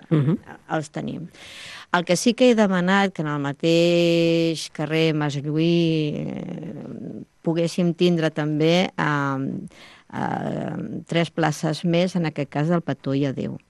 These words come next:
Speaker 2: I sí que la gent no pot estacionar i que ha de ser cívica, que el petó i adéu és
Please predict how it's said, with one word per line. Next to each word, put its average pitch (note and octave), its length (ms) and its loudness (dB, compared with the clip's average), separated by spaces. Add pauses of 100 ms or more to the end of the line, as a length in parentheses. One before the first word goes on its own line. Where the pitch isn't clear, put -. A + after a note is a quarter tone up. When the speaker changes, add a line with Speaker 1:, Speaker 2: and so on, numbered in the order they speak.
(680)
Speaker 2:
I F#3+ 100 4
sí G#3 440 4
que F3 160 0
la D#3+ 200 2
gent E3 180 0
no E3+ 100 4
pot D#3+ 160 0
estacionar D3+ 760 4
i E3 60 2
que D3+ 140 -8
ha C#3+ 80 -2
de C#3+ 100 -2
ser C#3 180 -8
cívica, D3+ 680 -2
que - 80 -10
el C3+ 100 -6
petó C#3+ 340 -2
i D3 140 2
adéu D#3+ 340 4
és D3 280 -4